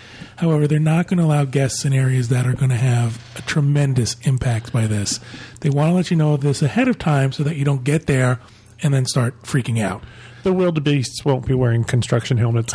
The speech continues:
Speaker 1: <laughs> They won't, was it the zebras won't be in therapy? <laughs> That's really cute. But yeah, you, you,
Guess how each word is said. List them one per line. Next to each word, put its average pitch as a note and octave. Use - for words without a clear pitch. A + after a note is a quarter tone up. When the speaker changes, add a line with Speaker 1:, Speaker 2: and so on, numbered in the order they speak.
Speaker 1:
<laughs> D#3+
They C#3+
won't, C3+
was D3
it C3
the C3+
zebras C3+
won't C3+
be C3+
in C3
therapy? C3+
<laughs> -
That's F#3
really E3
cute. C#3
But A3+
yeah, G#3+
you, F#3+
you, G#3+